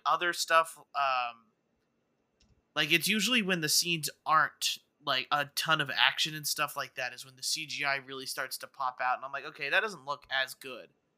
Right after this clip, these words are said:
Or does it, you know, it's not as good as, you know, what the special effects were for, you know, Quantum Mania and that kind of thing.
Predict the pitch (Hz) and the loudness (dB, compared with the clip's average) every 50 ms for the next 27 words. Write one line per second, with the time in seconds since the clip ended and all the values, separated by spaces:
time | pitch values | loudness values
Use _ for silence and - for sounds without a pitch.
0 | _ _ _ _ - 127 147 151 143 151 160 147 139 131 113 143 139 131 127 127 | _ _ _ _ -10 -8 -8 -6 -2 -2 -2 -2 -2 -6 -6 -6 -6 -6 -6 -8
1 | 123 117 110 - - - - _ _ _ _ _ _ _ - - 160 160 156 151 | -8 -12 -12 -10 -10 -10 -10 _ _ _ _ _ _ _ 0 4 6 8 10 8
2 | 151 147 143 143 - 151 147 139 139 135 135 139 135 135 131 131 135 131 131 - | 8 6 2 -2 -2 -2 -2 -2 -2 -4 -6 -8 -6 -8 -6 -4 -6 -6 -6 -6
3 | - - - 147 139 - 147 131 120 - 135 127 - - - - 117 120 110 98 | -10 -6 -4 -2 -2 -2 -4 -8 -6 -6 -6 -6 -6 -8 -16 -14 -14 -14 -14 -14
4 | - - 127 131 127 117 113 113 _ _ - 151 147 143 131 123 123 135 131 123 | -16 -14 -14 -14 -14 -14 -16 -18 _ _ -6 -4 -4 -4 -4 -6 -6 -6 -6 -6
5 | 120 113 107 104 101 107 104 90 _ _ - 120 110 107 _ - 104 92 78 | -8 -12 -20 -20 -20 _ -20 -20 _ _ -18 -18 -18 -18 _ -20 -20 -20 -20